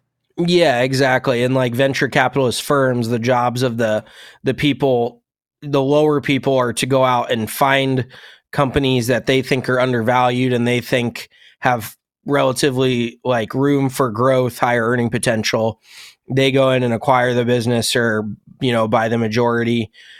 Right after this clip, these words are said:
uh, build up, build it up into a bigger business, get revenue going higher, blah, blah, blah. And then they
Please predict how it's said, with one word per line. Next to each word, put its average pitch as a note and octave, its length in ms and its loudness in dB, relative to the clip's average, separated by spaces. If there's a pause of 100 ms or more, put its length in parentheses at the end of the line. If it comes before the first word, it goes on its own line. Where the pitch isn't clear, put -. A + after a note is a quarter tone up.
(180)
uh, G#2+ 480 0 (540)
build C3+ 280 2
up, B2+ 260 0 (840)
build D#3 220 4
it D3+ 80 2
up C#3 180 2
into C3+ 220 2
a C3 40 0
bigger C3+ 300 2
business, C3 640 0 (800)
get B2 220 0
revenue B2+ 440 2
going A#2+ 360 2
higher, A#2 460 0
blah, A2 260 0
blah, G#2+ 100 0
blah. A2+ 440 0 (500)
And C3 140 2
then B2 180 0
they A2+ 500 0